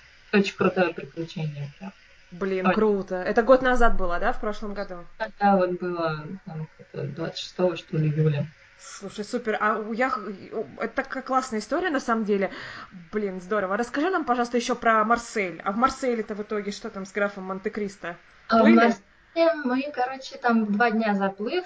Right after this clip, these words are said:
Speaker 1: А, в первый заплыв состоялся в один день, а когда мы пришли уже на свой второй, то есть самый главный, самый классный, там прилетел ветер, мистраль, какой-то прибрежный лазурный ветер,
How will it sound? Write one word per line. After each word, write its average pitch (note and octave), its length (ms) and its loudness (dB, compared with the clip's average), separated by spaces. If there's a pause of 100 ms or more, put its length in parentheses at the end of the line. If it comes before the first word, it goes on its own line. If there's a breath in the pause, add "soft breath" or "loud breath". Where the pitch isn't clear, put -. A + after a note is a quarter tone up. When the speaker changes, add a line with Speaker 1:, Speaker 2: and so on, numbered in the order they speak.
Speaker 1:
А, G3+ 440 0
в - 120 -14
первый A3 280 0
заплыв G3 400 -2
состоялся A3+ 800 0
в D4 60 -2
один C4+ 300 0
день, C4 360 0
а G3+ 140 0
когда G3+ 340 2
мы G#3 200 4
пришли G3 480 -2
уже F#3+ 200 2
на F#3 140 -2
свой F#3 480 -2 (280)
второй, C4 580 0 (120)
то A#3 100 0
есть G#3+ 160 -6
самый G#3 280 6
главный, F#3+ 460 2
самый E3 480 -10 (220)
классный, A#3+ 500 -6
там A3 160 4
прилетел G3+ 540 2
ветер, C4 580 0
мистраль, A3 760 2 (140)
какой-то G#3 400 -2
прибрежный G3+ 800 4
лазурный F#3+ 560 4
ветер, A#3+ 580 0